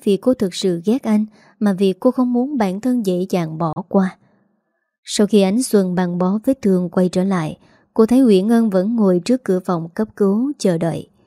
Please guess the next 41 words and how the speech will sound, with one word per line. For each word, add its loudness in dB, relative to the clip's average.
Ánh 0
Xuân 0
ngồi 0
bên 0
cạnh, -4
nhẹ 2
nhàng -2
nói: -4
"Anh 4
Hàng 4
Lập 0
sẽ 2
ổn 2
thôi 2
em 2
à." -8
Uyển 2
Ân 2
nghẹn 0
ngào -4
bảo: -4
"Em 2
cũng 0
mong 2
như 0
vậy. -2
Nếu 4
không 0
em -4
sẽ -4
tự 2
trách -2
mình 2
lắm." -4
"Hàng 0
Lập 0
là 2
tự 0
nguyện -2
cứu 2
em, 0